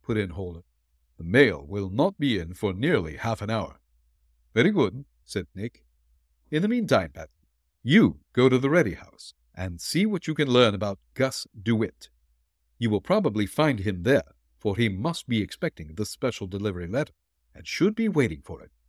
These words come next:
"Sure thing, Chief, if the game is what you suspect," Patsy declared. "Be off then and phone me here," Nick directed. "Make sure you do nothing to arouse his suspicions." "Trust me for that."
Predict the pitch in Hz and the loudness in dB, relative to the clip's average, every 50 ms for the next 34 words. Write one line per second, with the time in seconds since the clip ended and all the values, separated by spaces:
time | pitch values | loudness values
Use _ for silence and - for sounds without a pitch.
0 | _ _ _ _ _ _ _ _ _ _ _ _ - - 254 247 220 - 277 277 | _ _ _ _ _ _ _ _ _ _ _ _ -2 2 4 4 4 4 2 2
1 | 233 - - - 104 104 113 - _ _ _ _ 143 131 - - 113 98 165 190 | 2 0 0 -2 -2 -2 -2 -6 _ _ _ _ -6 -6 -4 -2 0 2 4 4
2 | 196 151 131 - - 127 117 - 101 92 - 95 - - - 208 - - _ _ | 4 4 2 2 0 0 0 -2 -4 -8 -8 -8 -6 0 2 2 2 2 _ _
3 | _ _ _ _ _ _ - 120 107 95 - 98 85 90 85 - 92 90 107 139 | _ _ _ _ _ _ -2 0 0 0 -2 -6 -10 -10 -10 -8 -8 -8 -8 -8
4 | - _ _ _ _ _ _ _ _ _ _ _ _ _ _ _ 101 104 113 135 | -10 _ _ _ _ _ _ _ _ _ _ _ _ _ _ _ 4 4 6 4
5 | 143 - - 110 120 180 - _ - 90 85 - - 123 131 147 165 175 165 143 | 4 2 0 -2 -2 -2 -6 _ -12 -14 -6 0 4 4 4 4 4 2 4 4
6 | 151 95 - - - _ _ 120 107 - - - 92 82 82 - _ 90 82 _ | 4 4 4 0 -6 _ _ -4 -4 -4 -4 -8 -10 -10 -10 -12 _ -20 -20 _
7 | _ _ _ _ _ _ _ - 120 160 214 214 - - 180 160 110 82 - - | _ _ _ _ _ _ _ 0 2 2 2 2 2 4 6 6 6 6 2 -6
8 | 90 95 117 143 151 127 113 123 147 139 120 143 156 - 92 76 78 - - 101 | -6 -2 0 0 0 2 0 0 0 2 0 0 0 0 -4 -10 -12 -8 -6 -6
9 | 95 85 73 87 117 139 151 143 131 - 123 107 - - 107 - - 110 95 - | -6 -6 -6 -4 -4 -2 -2 -2 -2 -2 -2 -4 -4 -6 -12 -10 -10 -10 -10 -10
10 | - _ _ _ - - - _ _ _ _ _ _ _ _ _ _ _ _ _ | -14 _ _ _ -20 -20 -20 _ _ _ _ _ _ _ _ _ _ _ _ _
11 | _ _ - - 233 226 - - 220 214 - 214 202 196 - | _ _ -2 0 2 2 2 2 0 2 4 2 2 2 0